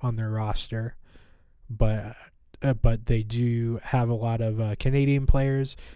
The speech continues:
Canada made the Women's World Cup. They have a lot of Australian players, a few English players. So definitely some, uh, world-class type of players there. Um,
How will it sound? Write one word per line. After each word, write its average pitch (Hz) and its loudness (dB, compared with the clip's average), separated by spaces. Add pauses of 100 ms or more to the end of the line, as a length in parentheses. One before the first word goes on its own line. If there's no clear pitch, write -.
Canada 120 0
made 117 -4
the 113 -6
Women's 120 -6
World 117 -4
Cup. - -4 (260)
They 127 -2
have 113 -2
a 117 -2
lot 113 -2
of 110 -6
Australian 123 -4
players, 120 -4
a 113 -10
few - -8
English 117 -6
players. 117 -6 (280)
So 113 -6
definitely 123 -2
some, 110 -6
uh, 107 -4
world-class 110 -6 (400)
type 110 -2
of 123 -8
players 110 0
there. 104 -8 (580)
Um, 107 -6